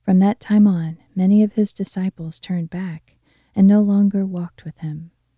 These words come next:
So Jesus asked the twelve, "Do you want to leave too?"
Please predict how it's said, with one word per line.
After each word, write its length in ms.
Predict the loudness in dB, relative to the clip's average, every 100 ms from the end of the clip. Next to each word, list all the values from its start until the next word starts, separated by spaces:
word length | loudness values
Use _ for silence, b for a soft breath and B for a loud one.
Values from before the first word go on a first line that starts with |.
| _ _ _ _ _ _ _ _ _ _ _
So 180 | _ -2
Jesus 460 | 0 -2 0 -2 -2
asked 300 | -4 -4 -6
the 80 | -10
twelve, 640 | -8 -8 -8 -10 -16 _ _ _ _ _ _ _
"Do 120 | _ -10
you 100 | -8
want 180 | -8
to 100 | -8
leave 260 | -6 -4 -6
too?" 340 | -8 -8 -8